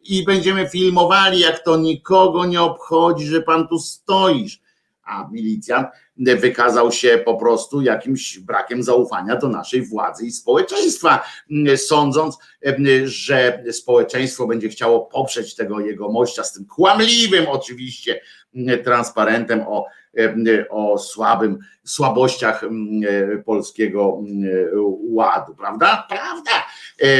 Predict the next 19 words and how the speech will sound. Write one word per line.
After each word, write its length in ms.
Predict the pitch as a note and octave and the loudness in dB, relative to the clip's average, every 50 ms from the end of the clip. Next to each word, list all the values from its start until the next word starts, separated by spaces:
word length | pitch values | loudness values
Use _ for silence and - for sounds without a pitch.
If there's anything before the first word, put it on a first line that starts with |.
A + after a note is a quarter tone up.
| B2+ - A#2+ C3 B2+ B2+ B2 B2 B2 A#2+ A#2 A2+ A2+ A2+ A2 A2 A2 G#2+ A2 G#2 G2+ G#2 G#2+ A2 G#2+ G#2+ G#2+ G#2+ G#2+ A2 | 2 2 0 -4 -4 0 4 6 6 6 6 6 4 4 2 2 2 0 0 -2 -6 _ -12 -10 -10 -8 -8 -8 -8 -4
Tak 240 | - A#2+ A#2 - - | -2 -2 -2 -2 -4
to 140 | - C3 C3 | -4 -2 0
jest, 380 | B2+ A2+ A2 A2 G#2+ - _ _ _ _ _ _ _ A#2 A#2 A#2 A2 A2+ A#2 A#2 A#2+ A#2+ A#2+ A#2 A2+ - | 2 2 2 0 -2 -6 _ _ _ _ _ _ _ 0 0 0 0 0 -4 -6 -6 -8 -8 -10 -10 -10
tak 200 | - - - - | -8 -8 -8 -6
to 60 | - G3+ | -4 -2
jest. 280 | A#3+ B3+ A#3 F#3 - | 2 2 2 2 2
No 80 | - - | 0 -4
w 60 | - | -2
każdym 340 | - F#3 G3 - F#3 G3+ F3+ | 0 0 0 0 2 2 2
razie 360 | E3 D#3+ D3+ C#3+ E3+ F3 F3 - _ _ _ _ _ _ _ _ _ _ _ _ _ _ _ _ _ _ _ | 2 2 2 0 -2 -4 -6 -10 _ _ _ _ _ _ _ _ _ _ _ _ _ _ _ _ _ _ _
w 80 | - - | -8 -2
tym 180 | - C#3+ C3 | -2 0 0
samym 340 | - - F#3+ F#3+ F3+ E3 D3 | 2 2 2 2 2 0 2
czasie, 500 | - E3 D3+ C#3 C3 - - G2+ E2+ - - - - - - - _ _ - C3 B2 B2 A#2+ A#2+ B2 B2+ C3 B2+ B2+ B2 B2 B2 B2+ C3+ C3 B2+ B2+ B2+ B2+ | 2 2 2 0 0 -4 -8 -10 -12 -12 -16 -20 -20 -20 -20 -20 _ _ -2 2 2 2 2 2 2 2 4 6 6 6 4 2 0 0 2 4 4 4 4
niejaki, 720 | C3+ C#3+ C#3 C#3+ D3+ E3 E3+ - - - D#3+ D3+ C3 - - - _ _ - A#2 B2 C#3 C3+ C3+ C3 B2+ A#2+ | 2 2 2 2 4 2 2 0 -2 -6 -6 -6 -6 -6 -10 -20 _ _ -10 -6 -2 2 4 4 4 4 2
Morawiecki, 1040 | C3 C3 C#3 C#3+ C#3+ C#3 C#3 C#3 C#3 D3+ C#3 - - - - - A#2 B2 C3 C3 - _ _ _ - - B2+ E3 - - - - | 0 0 2 2 4 4 2 2 2 2 2 0 -2 -8 -12 -10 -8 -8 -8 -10 -12 _ _ _ -8 -6 -6 -6 -6 -10 -6 -4
ten 160 | A#3 G3 E3 | -2 0 0
taki 320 | E3 D3+ - C#3+ C#3 B2+ | 0 0 0 -2 -6 -6
charakterys-, 720 | A#2 A#2 - D3+ C#3+ C#3 C#3 C#3+ C#3 C3+ B2 - - - | -8 -6 -2 0 2 2 2 0 0 -2 -2 -4 -8 -16